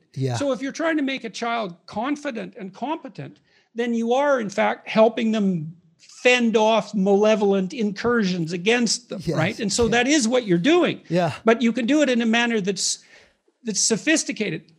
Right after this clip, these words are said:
Speaker 2: L-, let, let me give you an example. I, m-, maybe this will work. I was reminded recently of this documentary I watched called Hitman Hart, which is a great documentary. Hitman Hart. It's about pro wrestling.
Speaker 1: Bret the Hitman Hart, yeah.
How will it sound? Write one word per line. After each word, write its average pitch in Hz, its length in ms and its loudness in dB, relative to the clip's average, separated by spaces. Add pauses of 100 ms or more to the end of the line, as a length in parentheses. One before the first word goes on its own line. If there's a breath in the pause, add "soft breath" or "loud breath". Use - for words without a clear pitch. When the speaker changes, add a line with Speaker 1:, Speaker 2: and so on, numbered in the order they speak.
Speaker 2:
L-, 294 240 -8
let, 262 240 -4
let 285 160 0
me 254 120 -4
give 226 180 -4
you 214 60 0
an 180 80 -2
example. 170 580 -4
I, 180 60 -4 (460)
m-, 220 180 -4
maybe 214 260 -2
this 170 200 -4
will 175 60 -6
work. 175 280 -4 (1120 soft breath)
I 247 60 -2
was 202 240 -2
reminded 233 480 2
recently 214 400 -2
of 190 100 -6
this 196 140 -8
documentary 208 720 -8
I 175 60 -12
watched 185 340 -12
called - 180 -12
Hitman 208 520 -8
Hart, 196 380 -6
which 156 180 -16
is 160 80 -14
a 170 40 -14
great 233 360 -2
documentary. 196 500 -10 (100)
Hitman 214 440 -6
Hart. 170 260 -8
It's - 120 -16
about 269 320 -4
pro 247 220 -2
wrestling. 214 580 -8
Speaker 1:
Bret 196 260 -2
the 202 60 -2
Hitman 208 340 -2
Hart, 214 240 -4
yeah. 170 200 -2